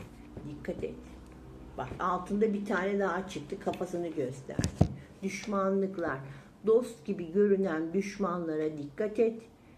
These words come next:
Yanında kendini kötü hissettiğin insanlardan uzaklaş.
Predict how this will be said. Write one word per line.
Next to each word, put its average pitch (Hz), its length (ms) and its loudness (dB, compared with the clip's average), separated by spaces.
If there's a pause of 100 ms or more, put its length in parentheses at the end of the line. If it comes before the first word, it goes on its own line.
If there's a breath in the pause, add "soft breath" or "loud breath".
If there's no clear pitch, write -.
(100)
Yanında 202 720 2 (160)
kendini 196 600 2
kötü 208 320 2
hissettiğin 156 840 -2
insanlardan 160 1040 0
uzaklaş. 202 840 2